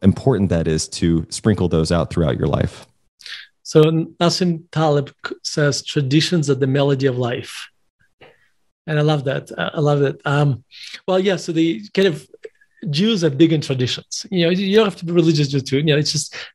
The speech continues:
Speaker 2: they're big in traditions. You know, so the, whenever I try to get my kids to do something, especially when they're young, they may or may not necessarily wanna do, I always try to tie it to something positive. So I'll give an example. So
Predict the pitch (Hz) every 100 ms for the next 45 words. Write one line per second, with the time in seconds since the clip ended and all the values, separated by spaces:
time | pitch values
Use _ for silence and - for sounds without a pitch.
0 | - 175 151 185 160 147 143 131 143 139
1 | - 170 165 175 156 151 175 160 202 226
2 | 185 - - 156 156 156 151 151 139 -
3 | 147 - 135 139 - 143 131 143 131 -
4 | - - _ _ _ - 147 - 170 143
5 | 135 135 131 135 123 120 - - - 139
6 | 147 147 156 147 151 190 147 147 139 -
7 | 139 131 123 135 151 139 160 185 202 -
8 | - - - - 160 160 - 165 170 170
9 | - 160 147 147 143 _ - 151 143 135
10 | - - 143 135 139 135 151 143 127 165
11 | - - _ - 196 160 160 156 175 165
12 | 151 143 123 123 110 - - 156 147 143